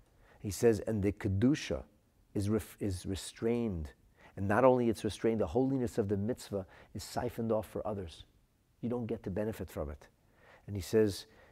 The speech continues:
it becomes like a lesion on the proverbial derma of your soul. It stains your soul.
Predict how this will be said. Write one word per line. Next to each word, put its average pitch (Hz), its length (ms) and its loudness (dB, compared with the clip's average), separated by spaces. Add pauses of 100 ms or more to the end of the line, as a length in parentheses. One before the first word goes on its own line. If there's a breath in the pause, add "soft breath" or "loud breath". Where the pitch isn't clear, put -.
(200 soft breath)
it 90 140 -2
becomes 104 440 -2
like 98 160 0
a 90 60 -2
lesion 95 640 -2 (1300)
on 95 120 -6
the 85 80 -2
proverbial 95 680 -2
derma 90 560 -4
of 90 100 -12
your 85 140 -12
soul. - 440 -16 (1000)
It - 80 -18
stains 95 520 -4
your 87 120 -6
soul. 87 420 -12